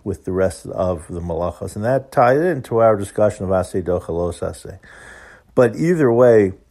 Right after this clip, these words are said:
that's the most important thing, at least Halacha L'Maaseh, is to learn the first point of Lo Sevaro Eish B'chol Mashvaseicha. Now, in Hasidic works, they understand this homiletically as far as why Lo Sevaro Eish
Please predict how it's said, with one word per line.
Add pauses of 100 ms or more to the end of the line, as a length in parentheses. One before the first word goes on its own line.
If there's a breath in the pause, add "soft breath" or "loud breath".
that's
the
most
important
thing,
at
least
Halacha
L'Maaseh,
is
to
learn
the
first
point
of
Lo
Sevaro
Eish
B'chol
Mashvaseicha. (800 loud breath)
Now,
in
Hasidic
works,
they
understand
this
homiletically (340)
as
far
as
why
Lo
Sevaro
Eish